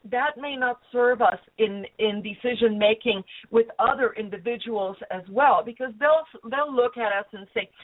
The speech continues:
for some of us, we're business owners, for some of us, we work in a business and hold perhaps higher positions of power or within, within the working ranks. How do other people see us? Do they see us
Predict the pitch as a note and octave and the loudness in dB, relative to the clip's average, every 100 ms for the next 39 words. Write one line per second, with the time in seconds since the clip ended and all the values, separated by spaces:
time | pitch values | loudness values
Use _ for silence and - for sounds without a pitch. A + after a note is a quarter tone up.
0 | - - D#4 D4+ C4+ B3 B3+ C#4+ D4+ A#3 | -20 -6 -4 0 0 2 2 2 0 0
1 | G#3+ F#3 F#3+ A3 A#3 A#3 G#3 G3 B3 C#4 | -2 -2 -6 -4 -4 -2 -2 0 -4 -4
2 | D4 C#4+ C#4 C#4 C#4 C#4+ C#4 C4+ C4 A#3 | -6 0 0 2 2 0 -2 -10 -10 -4
3 | C#4 D4 C#4 A#3+ A3 G3+ G#3 G3 G#3 G3+ | -2 0 0 2 2 4 0 -2 -6 -10
4 | _ - - - A3 A3 - - B3 A3+ | _ -20 -12 -2 0 0 -2 -2 4 6
5 | A3+ A3+ F#3+ G#3 G3 - A3+ G#3 G3+ A3 | 4 -4 -4 -2 -2 -4 -2 -2 -2 -8
6 | G#3+ F#3 G3 G#3+ G3 F3 - - A3 A#3+ | -10 -12 -12 -12 -12 -12 -12 -2 4 6
7 | C4 - - - - D#4+ E4 D#4+ D#4 - | 4 0 -20 -16 0 4 6 6 4 0
8 | D4 D4+ D#4+ D#4 D4 C4 C#4 D4 D#4 D4 | -8 -10 -8 -10 -10 -8 -8 -6 -6 -4
9 | D4 C#4+ D4 D4 C#4 C4 C4 C#4+ C4+ - | -4 0 0 0 -6 -4 0 2 0 -4
10 | - - - - - - _ _ _ - | -12 -20 -20 -18 -18 -20 _ _ _ -2
11 | C4+ C4 D4 C#4 D#4 - B3+ B3+ C4 - | 4 6 6 2 -6 0 0 0 -4 -8
12 | B3+ A#3+ A3+ - B3 B3+ B3+ - - _ | -12 -4 -4 -4 -10 -2 0 0 -4 _
13 | - - - G3+ C4 D4+ D4 C4 - B3 | -20 -20 -14 -8 -4 -4 -4 -6 -6 0
14 | A3+ | 2